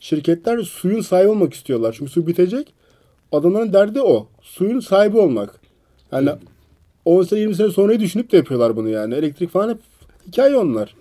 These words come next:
Speaker 2: Tabii.
Speaker 1: Ve oradaki köylüler de biliyor bunu. Köylüler, bir de köyde şey insan,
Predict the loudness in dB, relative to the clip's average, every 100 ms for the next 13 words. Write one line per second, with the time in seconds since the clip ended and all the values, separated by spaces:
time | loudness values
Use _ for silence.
0 | _ -10 -8 2 2 6 4 6 2 2
1 | 4 6 6 6 2 2 2 2 -2 -6
2 | -12 _ _ _ _ 4 4 4 2 0
3 | -2 4 6 6 0 -2 0 0 0